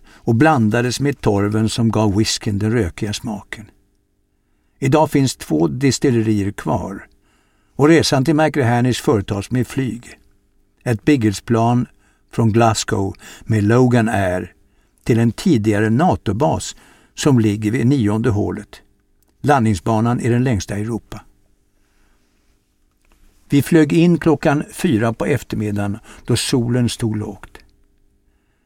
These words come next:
Skuggspelet mellan de stora sanddynerna och spelfältens djupare gröna färg förde tankarna till impressionistiska målare. Under inflygningen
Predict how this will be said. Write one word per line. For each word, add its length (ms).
Skuggspelet 800
mellan 240
de 140
stora 340
sanddynerna 800
och 100
spelfältens 880
djupare 560
gröna 400
färg 420
förde 220
tankarna 520
till 160
impressionistiska 920
målare. 480
Under 360
inflygningen 880